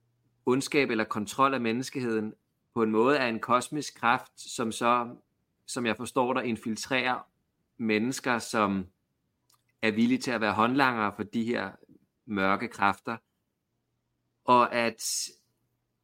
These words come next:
de så også er med til at slå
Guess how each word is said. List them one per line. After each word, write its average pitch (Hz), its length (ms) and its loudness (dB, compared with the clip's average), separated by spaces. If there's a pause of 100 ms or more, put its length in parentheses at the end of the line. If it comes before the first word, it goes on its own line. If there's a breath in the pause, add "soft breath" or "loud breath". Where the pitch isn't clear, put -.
(680)
de 143 120 4
så 143 160 2
også 127 400 2
er 127 100 0
med 117 220 2
til 131 380 -2
at 117 100 -2
slå 113 220 0